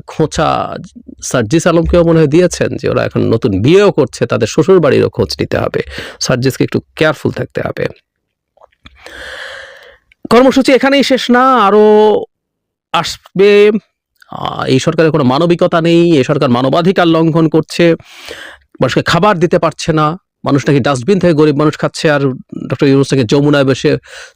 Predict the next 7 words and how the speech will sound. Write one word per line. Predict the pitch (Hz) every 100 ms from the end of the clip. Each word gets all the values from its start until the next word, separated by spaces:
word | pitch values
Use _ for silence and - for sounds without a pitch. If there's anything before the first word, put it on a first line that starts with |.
| -
চর্বচস্য | 170 151 131 117 160 165 147 -
লোঝ | 156 143 139
পেয়েও | 147 139 151 139 127
খাচ্ছে, | - 139 - 139
ইত্যাদি | 123 131 123
ইত্যাদি | 127 - 117
বলছেন। | 120 123 - 123